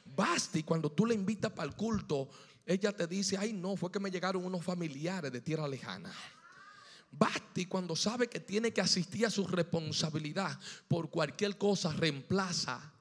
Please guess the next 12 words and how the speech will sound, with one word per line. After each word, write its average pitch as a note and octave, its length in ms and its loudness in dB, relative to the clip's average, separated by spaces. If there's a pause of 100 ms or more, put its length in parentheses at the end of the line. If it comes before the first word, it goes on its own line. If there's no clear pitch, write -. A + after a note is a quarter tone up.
(100)
lo C3+ 280 2
de B2 160 -4
Dios, A#2 520 -2
reemplaza C#3+ 840 -2 (240)
su - 240 0
posición, B2+ 680 0
reemplaza D3 540 0
su D3 180 -2
asignación. A2+ 840 -8 (400)
Por E3 160 6
eso G#3 200 2
nosotros E3 680 0